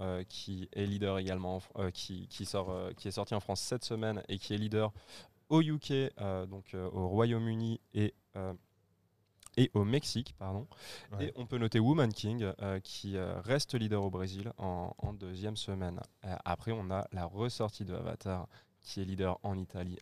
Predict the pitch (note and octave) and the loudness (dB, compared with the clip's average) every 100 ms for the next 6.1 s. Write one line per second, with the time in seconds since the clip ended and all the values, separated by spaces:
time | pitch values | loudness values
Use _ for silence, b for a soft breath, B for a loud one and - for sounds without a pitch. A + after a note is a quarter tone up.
0 | - G#2+ G2+ G#2 - E2+ - G2+ A#2 - | -8 -4 -4 -6 -8 -10 -10 -10 -10 -10
1 | F#2 F2 F2 E2+ F2 E2+ - F#2+ F2 F2 | -8 -6 -8 -8 -6 -8 -6 -6 -4 -4
2 | G#2 G2+ - F#2 - F2+ F2+ F#2+ G2 G2+ | -2 -4 -6 -6 -4 -4 -4 -2 0 0
3 | F2+ E2+ E2+ F2+ F2+ - E2 F#2+ F#2+ F2+ | -2 -6 -6 -6 -10 -12 -12 -10 -10 -8
4 | F2+ F2+ F#2+ F#2 E2+ E2+ F#2+ F2+ - - | -10 -10 -10 -10 -6 -4 -2 -2 -6 -12
5 | F#2 E2 E2 E2 F#2 G2 G2 F2+ E2+ F#2 | -14 -12 -8 -2 -2 0 -2 -2 -4 -6
6 | - | -10